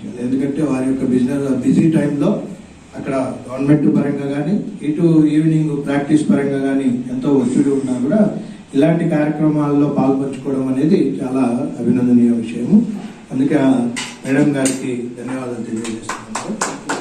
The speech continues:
అలాగే వారి కుటుంబ సభ్యులు కూడా ఇలాంటి వాటికి సహకరించినందుకు వాళ్ళ కుటుంబ సభ్యులకు కూడా మనము ధన్యవాదాలు తెలియజేయాల్సి ఉంటుంది. ఎందుకంటే ప్రతి కార్యక్రమంలో డబ్బే ప్రధానం అని చెప్పేసి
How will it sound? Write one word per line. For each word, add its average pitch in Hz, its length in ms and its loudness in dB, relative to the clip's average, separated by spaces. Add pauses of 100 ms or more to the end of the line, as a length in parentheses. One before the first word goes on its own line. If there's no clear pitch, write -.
(280)
అలాగే 147 260 4
వారి 147 680 2
కుటుంబ 160 240 4
సభ్యులు 151 240 6
కూడా 156 180 2
ఇలాంటి 143 540 0
వాటికి 143 420 0
సహకరించినందుకు 135 880 -6
వాళ్ళ 131 180 -2
కుటుంబ - 300 -8
సభ్యులకు 123 440 2
కూడా 196 220 2 (500)
మనము 143 360 -4
ధన్యవాదాలు 123 460 2
తెలియజేయాల్సి 107 640 2
ఉంటుంది. - 640 -4
ఎందుకంటే 147 640 0 (500)
ప్రతి 143 220 2
కార్యక్రమంలో 175 720 2
డబ్బే 165 340 2 (240)
ప్రధానం 156 480 2
అని 147 180 0
చెప్పేసి - 600 2